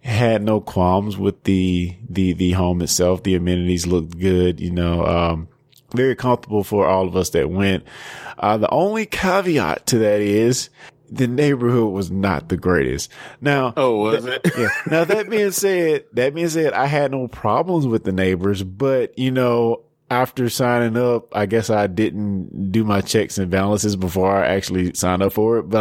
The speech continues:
Speaker 1: I started looking around on Google Map, and there was, like, a project's, like, right <laughs> beside it.
Speaker 2: Oh, are you serious?
Speaker 1: Yes. But, but
Speaker 2: Oh, no.
Speaker 1: Yeah.
Speaker 2: Wow.
Speaker 1: But that being said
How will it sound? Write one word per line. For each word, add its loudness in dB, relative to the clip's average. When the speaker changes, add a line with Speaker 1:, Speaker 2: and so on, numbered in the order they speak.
Speaker 1:
I 2
started 0
looking -2
around 0
on -2
Google -2
Map, 0
and 0
there 2
was, 0
like, 0
a 2
project's, -2
like, 0
right 2
<laughs> -18
beside 2
it. -2
Speaker 2:
Oh, 2
are 2
you -2
serious? 0
Speaker 1:
Yes. 0
But, -2
but 0
Speaker 2:
Oh, 2
no. 0
Speaker 1:
Yeah. 0
Speaker 2:
Wow. -2
Speaker 1:
But -4
that -2
being 0
said 0